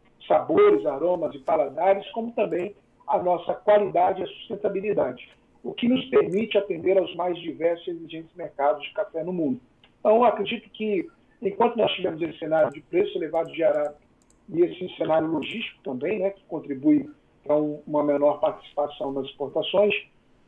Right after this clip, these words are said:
é, acreditamos que nós, é, vamos ter aí mais adiante, talvez, essa recuperação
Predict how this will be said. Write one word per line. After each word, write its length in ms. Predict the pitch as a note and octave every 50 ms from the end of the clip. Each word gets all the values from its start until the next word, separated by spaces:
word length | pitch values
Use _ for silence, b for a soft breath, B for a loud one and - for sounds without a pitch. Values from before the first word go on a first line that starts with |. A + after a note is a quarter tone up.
| -
é, 280 | - F3+ F3 F3 F3 F3 F3 F3
acreditamos 720 | F#3 F3+ - G#3 G3 - F3+ - - F#3+ F#3 G3 F#3 - -
que 140 | - F#3
nós, 200 | F3+ F#3 F3+ F3 F3+ - - _ _ _
é, 480 | - F3 E3 E3 E3 E3 E3 E3 D#3+ D3+ - B2+
vamos 340 | D#3 F3+ F#3 F#3 E3 - -
ter 120 | F3+ F3
aí 300 | F#3 G3 D3 D3 E3 E3+
mais 260 | E3+ E3+ E3+ D#3+ E3
adiante, 460 | E3 C#3+ C3 C#3 D3 D#3+ E3+ D#3+ - -
talvez, 360 | F#3 D#3+ C#3+ D#3 D#3+ E3 D#3+ - _ _ _ _ _ _ _ -
essa 200 | - - C#4+ -
recuperação 840 | - E3+ E3 - - - F#3+ E3 - - - - - E3 F3 E3+